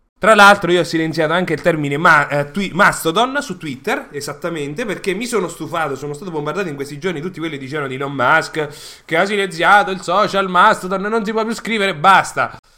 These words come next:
Dopo il decimo tweet mi ero stufato, anche perché ne, ce n'erano tutti i giorni decine su decine, quindi ho silenziato il termine Mastodon, non ne potevo onestamente più,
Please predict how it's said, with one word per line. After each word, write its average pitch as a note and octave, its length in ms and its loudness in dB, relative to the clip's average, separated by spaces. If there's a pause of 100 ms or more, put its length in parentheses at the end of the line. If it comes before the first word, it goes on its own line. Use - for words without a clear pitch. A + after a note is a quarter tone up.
(200)
Dopo D3 520 4
il F#3 240 -2
decimo F#3+ 400 -2
tweet G#3+ 680 -4 (260)
mi E3 120 -2
ero E3+ 140 2
stufato, C#3+ 560 0
anche F3 220 -2
perché F3+ 460 -2
ne, E3 480 -4 (280)
ce G3 140 -6
n'erano D3+ 360 0 (120)
tutti F3 240 -6
i G#3 80 -6
giorni C#3+ 580 -4 (240)
decine F#3 380 0
su E3+ 120 -6
decine, D3+ 380 -6
quindi G3+ 200 -6
ho - 20 -4
silenziato A#3 400 -2
il F3+ 80 -4
termine D3+ 320 -2
Mastodon, C#3+ 500 -6
non G3+ 160 -2
ne F#3 120 -4
potevo E3 360 -2
onestamente D#3+ 720 -4
più, D#3+ 320 -2